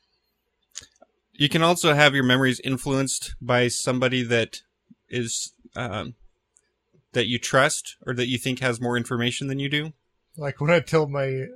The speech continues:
Speaker 2: origin story with my wife, <laughs> I
Speaker 1: Okay.
Speaker 2: trust her memory better <laughs> than mine. So.
Speaker 1: Oh, okay. So you defer to her memory, even though y-, yours may be
Speaker 2: Although
Speaker 1: more
Speaker 2: I
Speaker 1: correct.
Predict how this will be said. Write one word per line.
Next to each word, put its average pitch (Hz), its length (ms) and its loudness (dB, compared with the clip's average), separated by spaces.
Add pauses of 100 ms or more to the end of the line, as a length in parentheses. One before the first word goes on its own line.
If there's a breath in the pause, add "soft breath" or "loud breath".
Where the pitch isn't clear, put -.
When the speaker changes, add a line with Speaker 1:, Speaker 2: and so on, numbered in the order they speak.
Speaker 2:
origin 143 320 -4
story 139 240 -6
with 127 80 -8
my 127 100 -6
wife, 123 360 -6 (720)
<laughs> - 1200 -20
I - 40 -4
Speaker 1:
Okay. 120 100 -4
Speaker 2:
trust 139 260 0
her 147 200 -2
memory 135 280 -6
better 147 220 0 (100)
<laughs> - 120 -12
than 202 100 -2 (100)
mine. 190 260 -6
So. 127 360 2
Speaker 1:
Oh, 156 40 4
okay. - 300 -4 (640 soft breath)
So - 120 -4
you 131 100 2
defer 127 340 2
to 117 160 4
her 120 180 0
memory, 113 360 0
even 113 200 0
though 110 120 0
y-, 113 220 -4
yours 117 280 -2
may 117 120 -2
be 113 140 -2
Speaker 2:
Although 165 140 0
Speaker 1:
more 185 60 4
Speaker 2:
I 170 40 2
Speaker 1:
correct. 110 320 -2